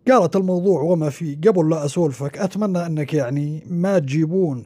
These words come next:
اسمي وسيرتي في هالقضية، لا من بعيد ولا من قريب. أنا عندي بعض المعلومات اللي ممكن إنها تفيد في هالقضية هذه". قالها: "أبدًا، أوعدك،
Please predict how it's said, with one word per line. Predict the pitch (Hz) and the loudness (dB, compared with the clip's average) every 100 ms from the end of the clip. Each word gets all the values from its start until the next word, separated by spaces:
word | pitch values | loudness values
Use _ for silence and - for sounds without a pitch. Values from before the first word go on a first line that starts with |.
| - | -6
اسمي | 175 - 170 170 | -6 -4 -4 -4
وسيرتي | 147 139 185 185 170 - 165 151 | -6 -4 2 2 2 -4 -6 -6
في | - 190 | -6 -4
هالقضية، | 165 151 - 160 180 156 143 | -2 -4 -6 -2 0 0 -2
لا | 135 190 | 0 0
من | 190 175 | 2 0
بعيد | 160 170 190 170 | 0 0 0 2
ولا | 165 151 | 2 2
من | 123 | -2
قريب. | 107 107 95 85 - - | -8 -12 -12 -14 -16 0
أنا | 247 160 | 2 2
عندي | 147 190 139 | -2 -2 0
بعض | 190 269 | 0 0
المعلومات | 143 165 175 170 165 185 202 202 _ _ _ _ _ _ _ _ _ - | -2 -2 2 2 4 2 2 -2 _ _ _ _ _ _ _ _ _ 0
اللي | 262 214 208 | 2 4 2
ممكن | 208 226 233 185 180 | 2 0 0 -2 -2
إنها | 196 180 165 | 0 0 0
تفيد | 156 - 226 214 190 - - _ | -4 -2 0 0 -2 -10 -20 _
في | - - 233 | -10 2 2
هالقضية | 190 180 151 107 95 | 2 0 -4 -4 -8
هذه". | - - - _ _ _ 247 247 | -10 -16 -20 _ _ _ 0 2
قالها: | 175 139 147 | 4 0 -2
"أبدًا، | 170 214 226 190 | -2 0 -2 -2
أوعدك، | 180 196 180 208 | 0 0 2 0